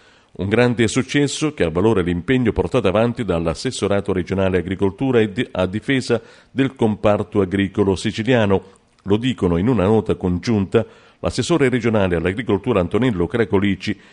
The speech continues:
e il dirigente generale del Dipartimento Agricoltura Gaetano Cimò.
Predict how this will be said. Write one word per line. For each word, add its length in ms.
e 100
il 60
dirigente 640
generale 520
del 180
Dipartimento 760
Agricoltura 560
Gaetano 640
Cimò. 480